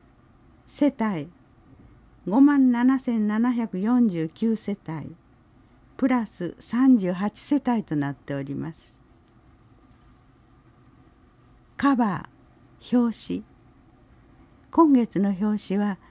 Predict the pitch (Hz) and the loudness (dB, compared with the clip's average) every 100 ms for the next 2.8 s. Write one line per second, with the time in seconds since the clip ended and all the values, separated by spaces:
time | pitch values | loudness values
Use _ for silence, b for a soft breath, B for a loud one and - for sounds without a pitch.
0 | b b - - 294 277 - 247 262 254 | b b -14 0 2 2 0 0 2 2
1 | 226 240 226 220 233 b b b b b | 2 2 2 0 -4 b b b b b
2 | b - 247 262 - 247 240 | b 2 4 4 0 -2 0